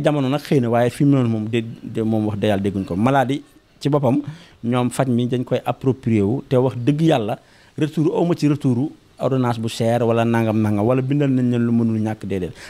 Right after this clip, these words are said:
Xanaa kay faju ba pare rek sant ak, euh, sant ci taxawaay ak yooyu, te loolu ñu koy sante yàlla, di ñaan loolu continuer. Waaw, social moom,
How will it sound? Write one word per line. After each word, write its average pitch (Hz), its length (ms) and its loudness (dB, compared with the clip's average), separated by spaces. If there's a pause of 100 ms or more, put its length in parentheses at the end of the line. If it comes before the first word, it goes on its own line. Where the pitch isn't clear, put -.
(100)
Xanaa 143 220 0
kay 143 160 2
faju 135 240 0
ba 123 100 2
pare 117 240 -2
rek 113 140 -6
sant 107 260 -4 (500)
ak, - 220 -4
euh, 110 260 2
sant 127 220 2
ci 127 140 -6
taxawaay 113 460 2
ak 107 120 -6
yooyu, 104 300 -2
te - 100 -8
loolu 117 220 0
ñu 113 60 -4
koy 113 120 0
sante 104 300 -2
yàlla, 95 240 -2
di 98 120 -4
ñaan 104 220 0
loolu 95 200 0
continuer. 87 400 -4 (200)
Waaw, 110 320 2
social 139 460 0
moom, 117 340 0